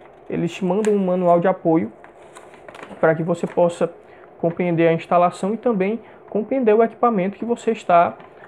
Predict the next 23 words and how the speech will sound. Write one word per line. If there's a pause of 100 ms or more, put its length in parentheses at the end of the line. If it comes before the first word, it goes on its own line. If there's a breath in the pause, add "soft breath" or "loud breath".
(160 loud breath)
adquirindo
e
saber
a
característica
de
cada
função, (600 loud breath)
tanto
de
led
como
alimentação,
os
pinos, (1200 loud breath)
para
que
você
possa
operar
de
forma
segura.